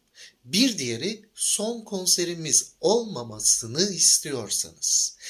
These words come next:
sandıkta ne yapacağınızı biliyorsunuzdur deyip Millet İttifakı'na destek istemişti. Erdoğan döneminde meşhur olan, onca konser veren kaşalot diyor bunu.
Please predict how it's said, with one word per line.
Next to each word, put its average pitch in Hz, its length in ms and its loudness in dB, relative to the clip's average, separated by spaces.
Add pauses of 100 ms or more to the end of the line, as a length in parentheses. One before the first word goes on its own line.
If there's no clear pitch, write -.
(180)
sandıkta 151 960 2
ne 127 140 -4
yapacağınızı 120 960 -2
biliyorsunuzdur 180 1040 4
deyip 196 360 0 (260)
Millet 131 440 -4
İttifakı'na 196 760 -2
destek 208 440 0
istemişti. - 760 -2 (840)
Erdoğan 143 420 0
döneminde 143 400 -8
meşhur 131 260 -2
olan, 85 260 -14 (300)
onca 143 380 -4
konser 123 600 -2
veren 131 420 -4 (380)
kaşalot 156 760 -4
diyor 104 280 -10
bunu. 69 300 -20